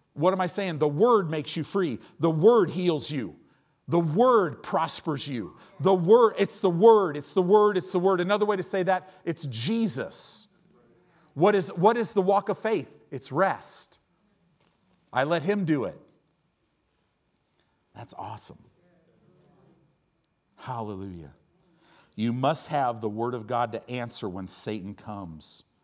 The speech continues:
We overcome the enemy by speaking God's word. Speaking God's word is what puts you over.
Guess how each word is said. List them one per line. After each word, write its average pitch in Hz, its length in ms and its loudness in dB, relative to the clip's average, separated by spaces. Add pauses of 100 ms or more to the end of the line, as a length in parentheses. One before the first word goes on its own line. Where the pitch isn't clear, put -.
(420)
We 117 320 -4
overcome 147 1120 -2
the 120 260 -8
enemy 113 480 -6
by 92 240 -4
speaking 123 840 -12 (360)
God's 101 560 -6
word. 95 580 -10 (440)
Speaking 156 960 -6
God's 127 420 -8
word 110 560 -8
is 104 180 -16
what 101 280 -16
puts - 360 -16
you 113 280 -12
over. 107 420 -8